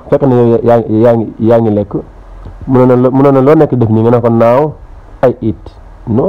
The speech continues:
non, loolu kenn du ko def, kenn du ko, kenn du ko wax. Bu fekkee ne daa fekk ngay lekk, nga xam ne yaa ngi ci biir lekk gi, te waxoon na la ne present continuous mooy bu fekkee ne action bi da ngay nekk, da ngay nekk di wax ba noppi defaale action bi, moom lay nga utiliser present continuous. Kon da nga naan ko now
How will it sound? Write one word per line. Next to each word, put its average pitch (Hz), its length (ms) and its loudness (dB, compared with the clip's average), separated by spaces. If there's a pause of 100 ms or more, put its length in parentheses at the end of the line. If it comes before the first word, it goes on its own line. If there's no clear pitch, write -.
non, 151 140 2
loolu 104 160 -2
kenn 185 140 0
du 180 60 0
ko 160 60 -2
def, 107 140 -2 (140)
kenn 147 160 2
du 147 60 2
ko, 131 100 0 (140)
kenn 156 180 2
du 139 60 -2
ko 117 60 0
wax. 104 140 0 (880)
Bu 113 180 -2
fekkee 196 260 0
ne 160 120 2
daa 147 140 2
fekk 156 140 -2
ngay 127 180 2
lekk, 123 240 -2
nga 110 120 -2
xam 147 120 0
ne 131 80 0
yaa 147 140 2
ngi 120 100 -2
ci 139 80 -2
biir 151 180 2
lekk 127 260 2
gi, 92 120 -8 (380)
te 123 80 0
waxoon 147 200 2
na 147 80 0
la 139 60 -2
ne 117 160 -2
present 156 280 -2
continuous 120 420 -2 (460)
mooy 120 280 0
bu 120 100 -6
fekkee 135 240 0
ne 123 100 0
action 127 280 0
bi 110 80 0
da 117 60 2
ngay 120 100 2
nekk, 120 200 -2
da 107 160 0
ngay 151 160 4
nekk 147 160 0
di 127 60 0
wax 120 80 0
ba 123 60 -2
noppi 123 160 -2
defaale 123 240 0
action 104 300 -4
bi, 98 120 -4
moom 117 220 0
lay 120 140 0 (520)
nga 120 100 2
utiliser 117 400 0
present 120 300 0
continuous. 98 360 -2 (460)
Kon 120 140 -2
da 113 80 0
nga 117 60 0
naan 113 180 -2
ko 107 100 -6
now 110 420 0